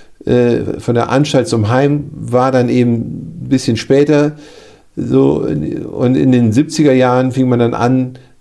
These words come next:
äh, das ganze sonderpädagogisches Zentrum zu nennen, nämlich zu sagen, es ist eine Sonderwelt, wo aber auch besonders gefördert wird.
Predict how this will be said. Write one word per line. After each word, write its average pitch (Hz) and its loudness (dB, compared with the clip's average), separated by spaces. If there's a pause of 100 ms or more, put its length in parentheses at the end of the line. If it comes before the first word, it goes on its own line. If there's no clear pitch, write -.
äh, 117 2 (220)
das 107 -4
ganze 117 -2
sonderpädagogisches 117 2
Zentrum 151 0
zu 170 -4
nennen, 170 -2 (280)
nämlich 139 2
zu 135 -2
sagen, 127 2
es 110 -4
ist 110 -6
eine 117 2
Sonderwelt, 127 2
wo 117 4
aber 113 0
auch 107 -2
besonders 113 0
gefördert 135 0
wird. 180 -4